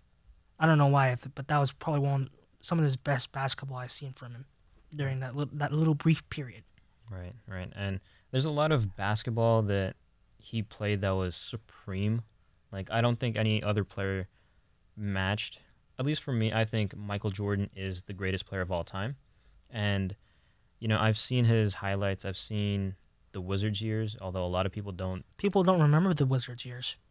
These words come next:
Speaker 2: Right. Um,
Speaker 1: Oh.
Speaker 2: but I do. And
Speaker 1: I
Speaker 2: I
Speaker 1: mean
Speaker 2: was, and I saw him play, and even at thirty-eight, I saw that, you know, he was getting older, and so a lot of things were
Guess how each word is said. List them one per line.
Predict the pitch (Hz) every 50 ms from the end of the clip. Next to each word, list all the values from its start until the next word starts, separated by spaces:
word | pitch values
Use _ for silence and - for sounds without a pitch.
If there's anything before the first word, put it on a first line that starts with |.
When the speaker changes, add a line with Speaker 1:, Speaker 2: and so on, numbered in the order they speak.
| -
Speaker 2:
Right. | 110 110 98 90 85 - - _ -
Um, | 113 113 107 101
Speaker 1:
Oh. |
Speaker 2:
but | 98 110 104 95 - 110 - _ _ _ _ _ _ _ _ - - -
I | 87 98 104
do. | 95 104 117 123 135 147 - - _ _ _ _ -
And | 123 120 113 110 110
Speaker 1:
I | 110 110
Speaker 2:
I |
Speaker 1:
mean | - - 113
Speaker 2:
was, | 104 - - - - _ _ _ _ _ _ _ _ -
and | 123 117
I | 117
saw | 113 - 139 143 139
him | 135 139 131
play, | 113 - - 123 120 110
and | 104 104
even | 107 113 117 117
at | 107 110
thirty-eight, | - 113 110 107 101 95 98 95 92 92 101
I | 104 98
saw | - - 110 104 98 98
that, | 95 95 92 - - _ _ _ _ _ _ _ -
you | 107 95
know, | 92 87 90 92 - _ _ _
he | _ 135
was | 135 135
getting | 151 160 160 -
older, | - 101 101 104 107 107 104
and | 101 98 95
so | - 107 95
a | 92
lot | 92 95 95 98
of | 98 95 95
things | - - 107 101 98 92
were | 95 92